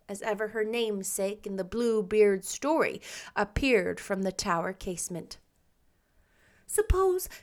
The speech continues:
they don't come at all," she said piteously. "Don't suppose it. It would be too mean," said Diana, who, however, was beginning to have uncomfortable misgivings on the subject.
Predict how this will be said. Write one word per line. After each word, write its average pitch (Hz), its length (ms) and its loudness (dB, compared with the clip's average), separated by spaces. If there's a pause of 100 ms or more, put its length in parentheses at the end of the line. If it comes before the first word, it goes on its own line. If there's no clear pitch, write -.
(260)
they 392 100 8
don't 370 200 6
come 381 200 -4
at 339 120 -2
all," 392 560 6 (320)
she - 200 -4
said 196 340 0
piteously. 185 720 -4 (380)
"Don't 359 240 10
suppose 311 600 10
it. - 360 -4 (340)
It 311 80 -10
would 311 160 -4
be 392 320 12
too 381 340 4
mean," 392 680 4 (280)
said 214 220 -4
Diana, 180 680 0
who, 196 200 4 (360)
however, 240 760 6 (200)
was 208 220 0
beginning 240 560 -2
to 226 100 -4
have 214 360 2 (100)
uncomfortable 240 1120 0
misgivings 180 840 -2
on 185 160 -2
the 214 80 -2
subject. 196 680 -2